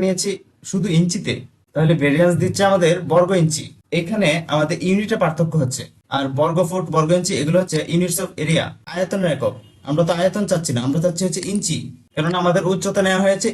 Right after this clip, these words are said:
ইঞ্চিতে। আমরা যেহেতু স্কয়ার ডিসটেন্স নিয়েছিলাম, এই জন্য আমাদের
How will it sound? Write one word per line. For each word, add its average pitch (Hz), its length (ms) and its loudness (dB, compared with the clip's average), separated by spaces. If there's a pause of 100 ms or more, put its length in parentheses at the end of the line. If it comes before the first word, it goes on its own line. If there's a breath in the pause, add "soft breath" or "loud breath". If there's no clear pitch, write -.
(100)
ইঞ্চিতে। 185 300 -4 (320)
আমরা 156 200 0
যেহেতু 196 260 0
স্কয়ার 175 320 2
ডিসটেন্স 208 320 -2
নিয়েছিলাম, 180 360 -2 (140)
এই 165 100 2
জন্য 190 120 2 (120)
আমাদের 160 260 2